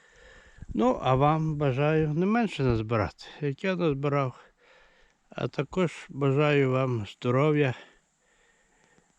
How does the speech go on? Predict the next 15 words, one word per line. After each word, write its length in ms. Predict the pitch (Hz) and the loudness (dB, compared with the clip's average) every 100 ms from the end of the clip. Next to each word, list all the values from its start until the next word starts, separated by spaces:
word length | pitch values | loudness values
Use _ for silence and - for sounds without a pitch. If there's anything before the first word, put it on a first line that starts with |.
| _ | _
і 220 | - 220 | -2 0
миру. 440 | 165 123 123 107 82 - - - _ _ _ _ _ _ _ _ _ _ _ _ _ _ _ _ _ _ | 2 2 2 2 -2 -8 -20 -20 _ _ _ _ _ _ _ _ _ _ _ _ _ _ _ _ _ _
Ну 120 | 202 | 4
і 100 | 214 | 4
пам'ятайте, 760 | 170 170 156 143 - 190 165 - - - - _ - - | 4 2 4 2 0 -2 -4 -10 -20 -20 -20 _ -10 0
ліс 380 | 135 165 - 143 | 4 4 2 -2
ваш 320 | 135 123 113 | 0 2 0
дім 420 | 123 160 175 127 - _ _ _ | 0 0 2 -2 -8 _ _ _
і 120 | 98 | -8
мій 280 | 98 120 151 | -4 0 0
дім, 360 | 139 143 147 120 _ _ _ _ _ _ _ _ - | 0 0 0 -2 _ _ _ _ _ _ _ _ 0
тож 300 | 165 143 - | 2 2 2
не 160 | 165 | 4
засмічуємо 680 | 165 147 196 196 - 120 113 | 4 2 0 -2 0 0 0
його. 320 | 110 92 87 | 0 -2 -4